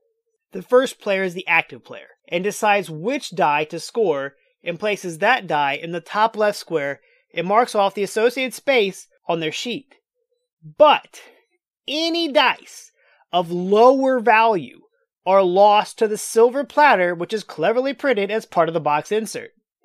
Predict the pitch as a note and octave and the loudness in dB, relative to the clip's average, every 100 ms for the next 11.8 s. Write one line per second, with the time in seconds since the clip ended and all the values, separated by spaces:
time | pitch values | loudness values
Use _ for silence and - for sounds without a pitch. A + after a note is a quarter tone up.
0 | _ _ _ _ _ _ _ _ - F3+ | _ _ _ _ _ _ _ _ -6 0
1 | G3+ B3 B3+ G#3+ - G3 F#3+ F#3+ G3+ - | 2 2 0 -4 -2 0 0 -2 -10 -10
2 | B3+ C#4+ - C#4+ - C4+ C#4 - F#3 E3+ | -10 -8 -10 -10 -6 -2 -2 -2 -4 -4
3 | - _ A3+ D#4+ - A3 F3 G3+ F3 D#3+ | -8 _ -4 -4 -6 -12 -8 -6 -6 -6
4 | C#3+ - B3 A#3+ A#3 A3+ - _ _ _ | -8 -6 -4 -2 -2 -4 -12 _ _ _
5 | _ _ - A#3 A#3+ A3+ A#3 A3+ G#3 G3+ | _ _ -6 2 2 2 -2 -4 -4 -2
6 | G3 D#3+ - F3+ - G3 B3 D4+ A#3 A3+ | -2 -6 -6 -2 -2 -2 2 6 6 4
7 | - - - F#3+ F#3+ A3+ C4 - - - | -4 -20 -12 -8 -2 2 2 0 -6 -20
8 | - _ _ _ G3 G3+ B3+ C#4 - C#4+ | -20 _ _ _ -6 -4 -6 -6 -6 -4
9 | D#4 B3+ A#3 B3 B3+ - B3 C4+ C#4 - | -4 -4 -6 -4 -8 -8 -6 -4 -4 -6
10 | B3 A#3+ A#3+ A#3+ - B3+ C4 A#3+ A#3 G#3+ | 2 4 4 2 -6 -4 -2 -2 -2 -6
11 | G#3 A3+ D4+ D4 G3 E3 F3 F3+ | -4 -2 -2 0 0 0 -2 -6